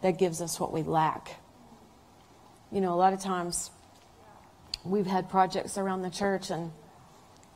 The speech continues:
last year during the time when we were, had no people in the building, we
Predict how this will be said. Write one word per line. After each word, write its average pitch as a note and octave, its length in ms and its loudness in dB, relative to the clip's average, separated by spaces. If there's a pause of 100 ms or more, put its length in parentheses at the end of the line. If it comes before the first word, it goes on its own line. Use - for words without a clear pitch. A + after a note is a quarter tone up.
(440)
last G#3 400 8
year F#3 180 4
during F#3 240 2
the F3+ 80 0
time F#3+ 240 6
when F3 120 0
we F3 100 0
were, D#3+ 260 0 (220)
had F#3+ 240 6
no E3+ 100 0
people G#3+ 400 0
in F3+ 120 -2
the F3 60 -4
building, E3+ 460 -4 (140)
we F3+ 240 0